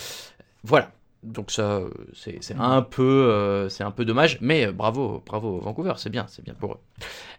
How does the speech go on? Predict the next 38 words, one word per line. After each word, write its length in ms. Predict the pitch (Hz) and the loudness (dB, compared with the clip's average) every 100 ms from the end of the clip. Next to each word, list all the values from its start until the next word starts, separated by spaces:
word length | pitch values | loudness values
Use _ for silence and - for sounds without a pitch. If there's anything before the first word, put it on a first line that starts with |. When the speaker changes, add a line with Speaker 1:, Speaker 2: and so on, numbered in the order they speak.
| - | 2
Speaker 1:
Euh, 1600 | 127 139 143 139 135 131 131 131 127 127 127 127 123 123 123 123 | 8 10 10 10 10 8 8 6 6 6 6 6 4 2 0 0
le 100 | 139 | 2
top, 300 | - 247 247 | 6 6 6
messieurs, 420 | 156 - 151 147 | -2 0 2 4
les 200 | 135 131 | 4 0
tops 420 | - - 170 - | -2 2 2 2
de 240 | 151 135 131 | 0 2 2
la 100 | 123 | 2
semaine, 680 | - - - 170 160 160 160 | 0 -8 -4 0 2 2 0
le 100 | 160 | 0
top 180 | 190 156 | 0 0
de 120 | 160 | 2
Atao, 400 | 233 240 208 190 | 2 4 6 6
s'il 160 | 185 156 | 4 -4
vous 80 | |
plaît. 300 | 151 143 - _ _ _ _ _ _ - _ | -2 -4 -4 _ _ _ _ _ _ -16 _
Speaker 2:
Alors, 240 | 143 127 117 | 2 4 4
mon 100 | 131 | 2
top, 220 | 175 170 | 0 2
euh, 280 | 147 139 135 | 2 4 2
sur 120 | 131 | 4
la 80 | 135 | 2
semaine, 160 | 175 185 | 2 2
bah, 80 | |
c'est, 560 | 123 127 120 117 117 117 | 0 0 2 4 4 2
c'est 140 | 113 117 | 0 0
Yaki, 400 | 113 113 180 - - | 0 0 -6 -6 -2
euh, 240 | 120 113 110 | 2 4 2
et 80 | |
l'équipe 260 | 113 113 127 | 0 -2 -4
de, 380 | 117 110 107 107 | -2 0 0 -2
de 80 | 107 | -6
Florida. 300 | - 120 156 | 0 2 2
J'ai 140 | 127 | 2
beaucoup 260 | 113 135 170 | -4 -2 0
aimé 160 | 151 | 0
ce 100 | 139 | -2
match. 320 | 156 165 - | -2 -4 -6